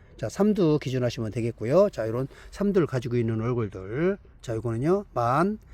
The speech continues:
아, 사천 원씩에 드리도록 하겠습니다. 잼스톤 군생 만 사천 원이고요. 자, 이번에 옥견입니다. 자, 옥견 그 중에 저희들 만 원짜리, 아, 아, 가격 좀 저렴하게 해서 만 원짜리 드렸던 아이보다 한 두 배 이상은 됩니다. 자,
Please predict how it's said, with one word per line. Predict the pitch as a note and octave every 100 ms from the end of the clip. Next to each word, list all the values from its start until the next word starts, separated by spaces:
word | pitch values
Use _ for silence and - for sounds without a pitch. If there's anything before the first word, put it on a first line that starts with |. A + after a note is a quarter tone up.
| - -
아, | A#2
사천 | G#2+ G3+ G3+ G#3+
원씩에 | E3 - A2+ G#2
드리도록 | A2+ G#2+ G#2 -
하겠습니다. | C#3 C#3+ A#2+ F#2+ A#2 D3+ F#3 - - - - -
잼스톤 | - C#3+ - C#3+ A#2+
군생 | A#2 D3 C3
만 | A#2
사천 | A#2 D#3+ - C3
원이고요. | A2+ A#2 A2 G2+ A#2 F3+ G#3 - - - - - - - - - -
자, | - C3+ C3+
이번에 | C#3 D#3+ E3 D#3+ D#3
옥견입니다. | C3+ E3 G#3+ F#3 D3+ C3 A#2+ A#2
자, | C3 C3+
옥견 | D3 F#3 F3 E3
그 | - E3 E3+ E3+
중에 | - D3+ C3+ C3 D#3+ D#3
저희들 | C3+ C3 C3+
만 | C3 D#3
원짜리, | E3+ - D3 C#3 C#3 A2+
아, | A#2+ A#2+ A#2 - - - - -
아, | B2
가격 | - C#3+ C#3
좀 | - C3+
저렴하게 | C#3+ D#3 D#3 C#3+ C3+
해서 | C3
만 | A#2+ D3
원짜리 | D#3 D3 B2+
드렸던 | - C3+ - B2+
아이보다 | C3 B2 B2 A2+ B2+
한 | D3 D#3
두 | - F#3 A#3
배 | G#3 D#3+
이상은 | C3+ A#2 A2+
됩니다. | A2 A2+ G#2 G2+
자, | - G#2+ G#2+ C3+